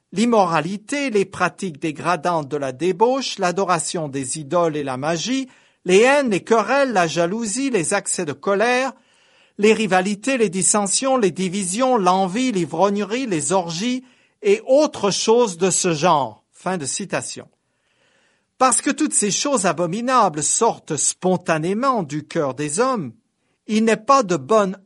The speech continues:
œuvre que je puisse accomplir qui ne soit entachée, ne serait-ce que d'une petite tare, comme un peu de « on me doit quelque chose », ici, un peu de «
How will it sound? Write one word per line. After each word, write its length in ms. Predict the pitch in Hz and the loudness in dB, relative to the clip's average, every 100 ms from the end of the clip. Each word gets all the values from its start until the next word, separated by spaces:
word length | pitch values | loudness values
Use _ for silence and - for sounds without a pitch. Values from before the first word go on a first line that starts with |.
| 262 | -2
œuvre 600 | 277 233 156 135 117 - _ _ _ _ _ _ | 2 4 2 -2 -6 -8 _ _ _ _ _ _
que 160 | - 240 | -2 0
je 160 | 180 | 0
puisse 420 | 190 - 277 269 254 | -2 -2 -2 0 0
accomplir 800 | 214 185 170 - 202 226 240 | -2 -4 -6 -6 -6 -4 -6
qui 160 | - 233 | -6 -4
ne 120 | 240 | -2
soit 460 | 220 - 254 254 226 | -2 -2 0 0 0
entachée, 720 | 208 196 254 247 - 185 165 | -4 -2 -2 0 -2 -4 -2
ne 120 | 190 | -2
serait-ce 540 | 214 240 226 254 240 - | -2 0 0 0 -2 -4
que 280 | 240 247 247 | 2 2 2
d'une 220 | - 233 214 | 0 0 2
petite 560 | 269 269 214 180 - | -2 -2 -4 -8 -4
tare, 640 | - 277 226 143 113 - _ _ _ _ _ - | 2 4 4 2 -4 -12 _ _ _ _ _ 0
comme 220 | 214 208 | 2 6
un 280 | 208 220 214 - - | 4 4 0 -12 -4
peu 240 | 254 262 | 0 0
de « 360 | 160 208 220 220 _ _ _ | 2 2 2 -2 _ _ _
on 120 | 165 | -2
me 140 | 160 151 | 0 2
doit 220 | 151 156 | 2 2
quelque 280 | 185 170 254 | 0 -4 -4
chose », 520 | - 175 175 170 190 - | -2 -2 0 -2 -6 -6
ici, 580 | 254 247 - 190 196 220 _ _ _ | 0 2 0 -2 -6 -8 _ _ _
un 160 | 208 190 | 0 0
peu 320 | 190 196 196 | 2 2 2
de « 320 | 156 185 185 | 2 0 0